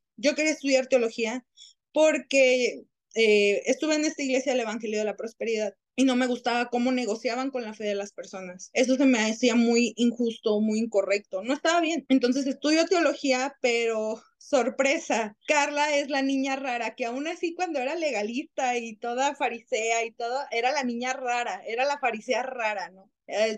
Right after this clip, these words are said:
la farisea toda emo, con, que escuchaba rock y todo el rollo, ¿no? O sea, era demasiado extraño. Llego al seminario y, pues, soy una persona diferente,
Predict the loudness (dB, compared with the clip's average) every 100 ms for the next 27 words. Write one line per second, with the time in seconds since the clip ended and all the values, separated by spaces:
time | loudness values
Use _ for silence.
0 | -8 -4 0 2 2 2 0 0 0 2
1 | 2 0 0 0 -2 -2 -4 -4 -6 -8
2 | -8 -4 0 0 0 2 2 2 -2 -8
3 | -12 -12 _ 0 0 0 -2 -6 -2 0
4 | 0 -2 -4 -8 -6 -4 -4 -6 -4 2
5 | 4 4 2 -2 0 2 2 0 -8 -8
6 | -6 -8 -10 _ 2 4 4 2 2 4
7 | 2 2 2 4 4 0 -2 0 2 2
8 | 0 0 -2 -4 -4 0 2 2 0 -2
9 | -4 -4 -6 -4 -4 -2 -4 -2 0 2
10 | 0